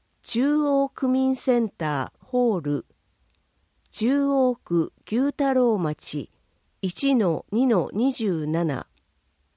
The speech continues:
申し込み、十月三十一日月曜から十一月七日月曜九時から十七時まで、電話にて。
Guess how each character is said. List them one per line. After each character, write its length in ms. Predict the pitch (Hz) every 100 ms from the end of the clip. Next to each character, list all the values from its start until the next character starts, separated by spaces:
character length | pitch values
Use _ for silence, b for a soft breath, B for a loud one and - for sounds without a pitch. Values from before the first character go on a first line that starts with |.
| _ _ _ _ _ _ -
申 240 | 180 233 277
し 160 | -
込 160 | - 226
み、 320 | 196 175 - _ _ _ _ _
十 300 | 175 208 269
月 240 | 277 269 -
三 380 | - 277 277
十 280 | 233 202 180
一 320 | 165 165 -
日 340 | 214 202 - 185
月 340 | 170 175 -
曜 260 | 247 254 226
か 200 | - 160
ら 240 | 147 151 _ _ _ _
十 320 | 156 233 285
一 320 | 277 - 247
月 340 | 226 226 - 196
七 320 | 175 180 214
日 300 | - 185 170
月 360 | - 175 - 240
曜 400 | 240 214 160 - _ _ _ _
九 140 | - 277
時 160 | 262
か 180 | 262 196
ら 220 | 170 151 -
十 320 | 156 214 277
七 260 | - - 254
時 160 | 226
ま 180 | 190 151
で、 220 | 139 131 _ _ _ _ _ -
電 320 | 160 202 254
話 140 | 240 214
に 180 | 185
て。 240 | 185 160